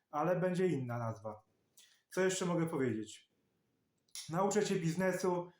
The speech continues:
tworzenia gier i sztuki. Mój pseudonim jest muzyczny, także możesz sprawdzić moją muzykę, Mały Dewiant. Zapraszam Cię do hip-hopu, instrumentalne również utwory, takie klasyczne typowo.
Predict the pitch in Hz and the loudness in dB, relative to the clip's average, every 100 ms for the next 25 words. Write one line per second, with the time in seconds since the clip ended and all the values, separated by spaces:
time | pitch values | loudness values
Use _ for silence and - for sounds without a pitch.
0 | _ - 160 165 160 143 160 165 165 - | _ -4 0 2 2 0 0 0 -2 -6
1 | _ 165 - 208 123 123 110 - _ _ | _ -6 2 2 2 0 -8 -10 _ _
2 | _ - _ _ 165 175 - 180 170 180 | _ -20 _ _ -2 -2 0 0 2 4
3 | 175 170 160 160 139 180 175 175 175 175 | 4 4 2 0 0 0 0 0 0 -2
4 | - _ _ 151 143 165 180 165 - 180 | -10 _ _ -4 0 2 2 2 -2 -2
5 | 160 156 180 160 151 143 175 165 156 151 | -2 -2 0 0 0 -2 -2 0 0 2
6 | 147 170 160 160 156 131 143 165 156 165 | 2 0 0 -2 -4 -4 -2 0 -2 -2
7 | - 170 139 139 131 - - 175 170 170 | -4 0 0 0 -2 -6 -2 -2 0 -2
8 | 170 - _ _ _ - 156 160 160 156 | -2 -10 _ _ _ -6 -4 -2 0 0
9 | 175 175 175 170 165 165 170 - 170 165 | 2 2 4 2 2 0 0 -2 0 2
10 | 160 160 - 139 143 160 156 208 185 175 | 4 2 -2 -4 -2 -2 0 -2 0 -2
11 | 175 - 165 160 160 | -2 0 0 0 -2